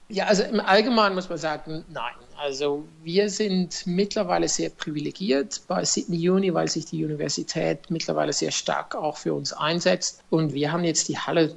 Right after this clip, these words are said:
so regelmäßig dreimal pro Woche. Und dann, wenn wir uns auf Superglobe oder sowas vorbereiten, kriegen wir die Halle am Wochenende auch noch umsonst. Und das ist also die absolute Ausnahme. Sonst jeder Handballverein hier drüben bezahlt für die Halle.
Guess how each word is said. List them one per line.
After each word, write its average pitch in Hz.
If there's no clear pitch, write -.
so -
regelmäßig 156
dreimal 151
pro 143
Woche. 220
Und 156
dann, 147
wenn 156
wir 151
uns 156
auf -
Superglobe 170
oder 160
sowas 151
vorbereiten, 151
kriegen 160
wir 147
die 143
Halle 147
am 143
Wochenende 143
auch 143
noch 196
umsonst. 165
Und 160
das 156
ist 151
also 143
die 143
absolute 147
Ausnahme. 143
Sonst 151
jeder 160
Handballverein 156
hier 151
drüben 165
bezahlt 147
für -
die 139
Halle. 143